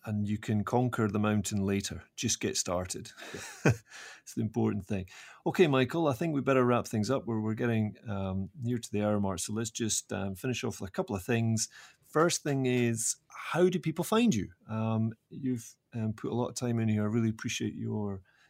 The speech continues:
your input, and I'm sure there'll be some people listening to this that would like to talk to you about some deals. So can you maybe just tell us some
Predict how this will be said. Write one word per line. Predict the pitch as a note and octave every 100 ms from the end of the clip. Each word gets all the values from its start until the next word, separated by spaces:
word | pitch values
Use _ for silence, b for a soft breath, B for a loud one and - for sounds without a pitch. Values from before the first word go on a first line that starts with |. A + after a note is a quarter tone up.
| _
your | A2+ A2
input, | C3+ C3 - A2+ -
and | A2+ A2 G#2+ G#2 G#2 -
I'm | A2
sure | G#2+ -
there'll | B2+ A2+
be | G#2+
some | A2+
people | G#2+ A2 A2+
listening | G#2+ - G#2+
to | G2+
this | G2+ -
that | A2+
would | G#2+
like | G#2 -
to | -
talk | - A2
to | -
you | -
about | A2+ G2+
some | - G2+
deals. | G2+ A#2+ G2
So | -
can | B2 C#3+
you |
maybe | D3+ C3+
just | C3+ C3
tell | - C3+
us | C3 - - -
some | - B2 B2 B2